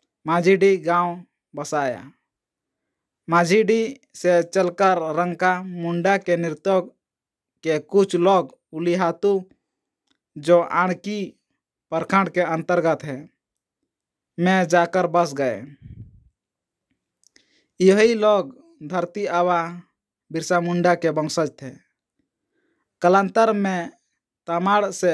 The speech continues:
मुंडाओं का एक दल सिंहभूम चला गया और वहाँ जाकर वे हो कहलाए। एक दल शेखरभूम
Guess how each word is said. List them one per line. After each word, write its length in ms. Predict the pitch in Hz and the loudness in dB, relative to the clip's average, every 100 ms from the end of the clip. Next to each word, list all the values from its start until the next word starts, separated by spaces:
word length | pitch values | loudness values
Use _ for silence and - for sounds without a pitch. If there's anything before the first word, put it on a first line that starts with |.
| 147 160 | -2 -6
मुंडाओं 520 | 160 170 175 190 196 | -4 -2 2 2 2
का 180 | - 165 143 - | -2 -4 -4 -4
एक 220 | 170 180 156 | -2 -2 -2
दल 300 | 160 151 143 - _ _ _ _ | 0 0 -4 -12 _ _ _ _
सिंहभूम 440 | - 170 165 190 | -4 -2 2 2
चला 360 | 185 180 175 180 | 2 0 2 2
गया 280 | 170 160 147 175 - | 2 0 -2 -6 -4
और 240 | 160 160 | -2 0
वहाँ 500 | 180 170 185 185 180 - _ _ | -2 -2 -2 -2 -4 -10 _ _
जाकर 380 | 143 160 160 185 | -2 -2 2 0
वे 260 | 175 170 170 | 2 2 2
हो 480 | 160 156 - 165 165 165 | 0 -10 -6 -2 -2 -4
कहलाए। 440 | 151 151 139 131 120 - _ _ _ _ _ _ _ _ _ _ _ _ _ | -6 -4 -6 -6 -10 -18 _ _ _ _ _ _ _ _ _ _ _ _ _
एक 260 | 185 220 190 | 4 6 4
दल 260 | 175 190 175 | -2 -2 0
शेखरभूम 680 | 185 185 214 202 196 208 | -2 0 2 2 0 -4